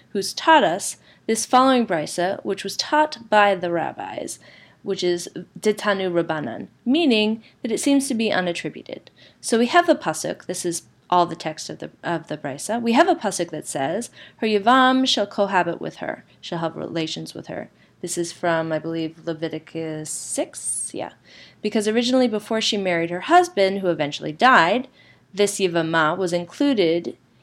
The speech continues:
in that which was allowed to him." So she was allowed to him. Then, upon marriage to his brother, she became forbidden to the original, uh, man, because now she was his brother's wife. Then, when her husband died childless,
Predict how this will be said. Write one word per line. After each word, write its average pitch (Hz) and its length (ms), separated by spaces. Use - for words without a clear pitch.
in 202 160
that 185 200
which 180 200
was 170 120
allowed 156 300
to 156 100
him." 151 200
So - 100
she - 180
was 220 120
allowed 160 460
to 170 180
him. - 320
Then, 233 540
upon 190 340
marriage 180 380
to - 80
his 160 140
brother, 220 360
she 196 140
became 170 300
forbidden 349 420
to 220 420
the 165 200
original, 175 580
uh, 160 360
man, 170 520
because 202 180
now 196 180
she 190 140
was 165 160
his 160 100
brother's 156 340
wife. - 340
Then, 208 420
when 175 120
her 165 100
husband 196 480
died 139 200
childless, 247 600